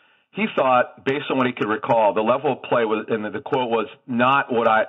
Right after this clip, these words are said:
what we expected in August." It didn't look like, quote, "what it should look like until weeks three to week four to the regular season." Now, remember, coming out of lockout in eleven, they did have preseason games. They didn't have an off season.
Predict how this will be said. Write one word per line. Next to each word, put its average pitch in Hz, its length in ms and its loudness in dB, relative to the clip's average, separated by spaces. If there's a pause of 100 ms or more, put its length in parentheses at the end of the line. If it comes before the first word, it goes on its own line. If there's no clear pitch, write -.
what 107 240 -2
we 113 160 -2
expected 101 760 -2 (100)
in 113 320 -4
August." 101 460 0 (840)
It 127 180 -6
didn't 151 220 -2
look 143 240 -2
like, 113 300 0
quote, 117 420 0 (340)
"what 131 160 0
it 123 80 0 (140)
should 147 140 0
look 123 200 -2
like 113 200 0
until 113 240 -4
weeks 120 280 -4
three 120 200 -2
to 107 100 -4
week 107 180 -4 (100)
four 110 180 0
to 104 40 -4
the 92 80 -4
regular 104 240 0 (100)
season." 127 260 -2
Now, 98 240 2
remember, 107 580 0 (360)
coming 123 180 2
out 110 120 4
of 110 60 2
lockout 110 340 2
in 98 60 -2
eleven, 113 480 0
they 113 220 -4
did 127 300 0
have 110 340 2 (180)
preseason 127 500 -2
games. 78 320 -6 (140)
They - 80 -12
didn't 92 180 -6
have 98 120 2
an 92 80 0
off 131 240 0
season. 110 360 -6